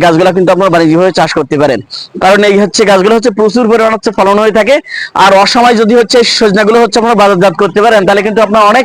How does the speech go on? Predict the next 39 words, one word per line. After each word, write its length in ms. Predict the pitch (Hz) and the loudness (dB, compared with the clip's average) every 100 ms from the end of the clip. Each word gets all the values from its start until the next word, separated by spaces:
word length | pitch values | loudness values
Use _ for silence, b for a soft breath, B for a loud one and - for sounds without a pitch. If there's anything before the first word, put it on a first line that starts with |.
| 262 | 2
কড়া 160 | 220 220 | 2 2
দামে 180 | 240 392 B B B - | 2 0 B B B -2
এগুলো 160 | 196 226 | 2 2
হচ্ছে 160 | 214 233 | 0 0
কিন্তু 140 | 226 226 | 2 0
হচ্ছে 140 | 220 220 | 0 0
সজনাগুলো 320 | 214 196 202 190 | 2 2 0 -2
বিক্রি 180 | 165 170 160 | -2 -2 -2
করতে 180 | 135 156 | -2 -2
পারবেন। 220 | 156 123 156 | 0 -2 -2
এগুলো 140 | 208 | 0
হচ্ছে 160 | 226 220 214 | 0 0 0
এমনিতেই 300 | 208 240 247 | 2 0 0
কিন্তু 140 | 247 247 | 0 0
হচ্ছে 160 | 233 254 | 0 0
অনেক 140 | 226 226 - B B - | 0 -2 -8 B B -2
চড়া 180 | 214 226 | 2 2
দামের 220 | 240 247 233 | 2 2 0
একটা 140 | 196 233 | 0 0
হচ্ছে, 200 | 233 247 233 - _ B B B B 196 | 2 0 0 -4 _ B B B B -2
হচ্ছে 240 | 214 185 220 208 190 180 170 165 160 156 131 - - - - | -2 0 2 4 4 4 4 2 2 0 -2 -6 -14 -10 0
ইয়ে 140 | 415 220 196 | 2 2 2
এটা। 160 | 196 - - B B _ _ _ _ _ _ _ | 2 0 -4 B B _ _ _ _ _ _ _
তারপরে 340 | 185 196 226 226 | -2 0 0 0
হচ্ছে 180 | 214 226 214 | 0 0 0
যখন 160 | 233 226 | 2 0
আপনি 100 | 226 202 | 2 2
অসময় 260 | 202 240 233 | 0 0 0
হচ্ছে 180 | 226 247 226 | 0 2 2
এই 40 | 208 | 2
গাছগুলো 260 | 190 220 226 | 2 2 2
হচ্ছে, 220 | - 247 233 190 - - - - - - | 0 0 2 0 -6 -20 -20 -20 -16 -4
এ, 20 | 180 165 | -2 0
ফলগুলো 280 | 196 202 220 | 0 2 2
হচ্ছে 140 | 226 240 | 0 0
আপনি 100 | 226 226 | 0 -2
হচ্ছে 160 | 190 226 | 0 0
বাজারজাত 320 | 202 202 196 - | 2 2 0 -2
করবেন, 180 | 214 208 | 0 0